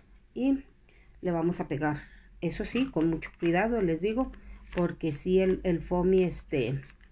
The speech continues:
este, sí, sí nos puede quemar. Y pues queda de esta forma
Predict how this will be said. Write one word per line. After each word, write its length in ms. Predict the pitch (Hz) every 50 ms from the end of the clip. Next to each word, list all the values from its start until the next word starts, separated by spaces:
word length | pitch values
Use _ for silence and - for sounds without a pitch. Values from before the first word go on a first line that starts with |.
| - - - - - - - - - - - - - - - - - - - - - - - - -
este, 520 | 185 175 147 - - - - 151 151 143
sí, 400 | 143 - - - 175 170 165 165
sí 160 | 165 - 190
nos 200 | 175 175 175 170
puede 280 | - - 156 151 160 160
quemar. 340 | - 170 147 131 135 - - - - - - - - - - - - - - - - - - - - -
Y 360 | - 185 196 196 202 202 202 - -
pues 200 | 180 160 143 -
queda 400 | - 180 170 170 170 165 143 - - - - - -
de 260 | 233 175 180 165 156
esta 220 | 147 143 - 175
forma 480 | 156 - 180 185 185 196 226 254 247